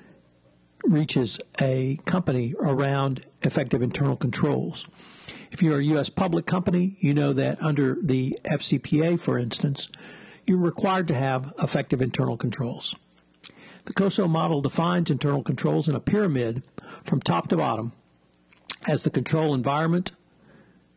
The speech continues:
risk assessment, control activities, information, and communication and monitoring.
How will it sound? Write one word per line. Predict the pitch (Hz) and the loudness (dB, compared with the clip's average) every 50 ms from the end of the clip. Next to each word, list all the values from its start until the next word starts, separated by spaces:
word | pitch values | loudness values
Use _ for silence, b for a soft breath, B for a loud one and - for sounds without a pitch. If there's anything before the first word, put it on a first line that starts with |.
| _ _ _ _ _ _ _ _ _ - | _ _ _ _ _ _ _ _ _ 0
risk | 160 151 - - | 0 0 2 0
assessment, | - - - 170 160 160 - - 160 190 - | -2 0 2 2 0 2 0 0 0 0 0
control | - 135 120 - 160 151 147 139 | -2 -2 0 2 2 2 2 0
activities, | 135 - - 170 160 147 147 156 147 - - | -2 0 -2 0 0 0 0 0 -2 -2 -2
information, | - 156 135 - 156 143 147 151 139 - 170 147 151 151 - B B B B B B B B B _ - | 0 -2 0 2 0 2 2 0 2 2 0 0 0 -2 -6 B B B B B B B B B _ 0
and | 147 131 | 0 0
communication | - - 147 147 143 135 - 151 143 131 - - 135 120 117 - - - | 2 2 2 2 2 0 0 0 0 0 0 -2 -2 -2 -4 -8 -6 -4
and | 151 127 | -2 0
monitoring. | 127 123 120 123 120 117 - - - - | 0 0 0 -2 -2 -4 -6 -8 -8 -10